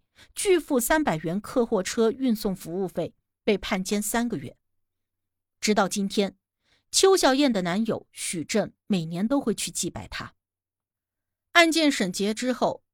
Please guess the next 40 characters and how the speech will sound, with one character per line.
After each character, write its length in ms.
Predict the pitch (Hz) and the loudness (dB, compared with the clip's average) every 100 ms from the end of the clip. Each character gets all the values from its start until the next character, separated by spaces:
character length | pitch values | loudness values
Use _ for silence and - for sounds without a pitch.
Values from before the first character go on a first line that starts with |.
| - | 0
他 160 | 233 | 2
发 180 | 214 233 | 6 4
布 160 | 226 214 | 4 -2
了 120 | 156 | -2
多 180 | 208 220 | 0 0
篇 220 | 226 220 | 0 -2
的 80 | - | -2
长 280 | - 170 | -4 -4
文 240 | 185 151 175 _ | -4 -6 -8 _
悼 200 | 262 208 | 4 4
念 200 | 196 156 | 2 -4
邱 180 | - 202 | -4 -4
小 200 | - 147 | -4 -6
燕， 160 | 180 165 _ _ _ - | -8 -8 _ _ _ 2
感 220 | 269 254 | 2 4
动 140 | 359 | 2
了 60 | 311 | 0
很 220 | - 156 | -2 -6
多 220 | 143 262 294 | -2 0 0
的 100 | 180 | -2
网 240 | 151 147 | -4 -8
友。 180 | 151 - _ _ _ _ _ _ _ _ _ - | -12 -18 _ _ _ _ _ _ _ _ _ -8
谢 220 | - 285 | 6 8
丽 100 | 277 | 8
萍 160 | - 247 | 4 0
的 120 | 233 | 2
男 200 | 196 233 | 2 0
友 140 | 202 | 0
穆 220 | 180 208 | -2 -2
勒 240 | 202 196 - _ - | -2 -2 -4 _ 0
则 180 | 269 311 | 6 6
一 220 | 320 370 | 4 0
直 120 | - | 0
都 140 | 233 269 | 0 0
生 200 | - 285 | 0 0
活 120 | 202 | 0
在 160 | 196 196 | -4 -4
自 200 | - 165 | -6 -8
责 200 | - 131 | -8 -8
中， 240 | 160 170 | -8 -10